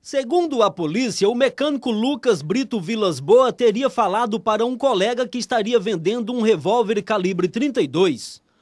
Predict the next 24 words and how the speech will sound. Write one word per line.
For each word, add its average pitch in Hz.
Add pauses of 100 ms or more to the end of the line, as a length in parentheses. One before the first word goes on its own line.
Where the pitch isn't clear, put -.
(300)
O 339
colega, 262
identificado 214
apenas 233
pelo 220
nome 220
de 143
Mário, 180
teria 277
demonstrado 240
interesse 226
em 254
comprar 233
a 254
arma. 156 (640)
Lucas, 262
então, 202
foi 247
mostrar 226
o 240
revólver 233
em 220
uma 262
tornearia, 214